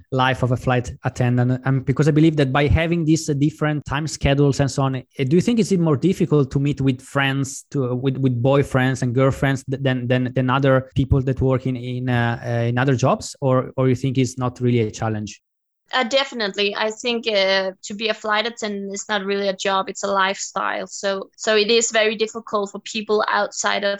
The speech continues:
Speaker 2: the, um, the business to understand that you,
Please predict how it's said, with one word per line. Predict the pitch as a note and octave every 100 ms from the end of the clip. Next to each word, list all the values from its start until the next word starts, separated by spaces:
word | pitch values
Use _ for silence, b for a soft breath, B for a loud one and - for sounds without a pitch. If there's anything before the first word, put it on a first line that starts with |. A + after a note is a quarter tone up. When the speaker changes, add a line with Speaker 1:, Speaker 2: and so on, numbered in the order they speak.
| -
Speaker 2:
the, | G3+ G3 F#3+ F#3 F#3
um, | F#3 -
the | G3
business | F#3+ A3 G#3+ G#3+ G3+ - -
to | G#3 G3 F#3+
understand | G3+ G3 G3 - G#3 G#3 G#3+ A3
that | G3+ G3
you, | G3+ G3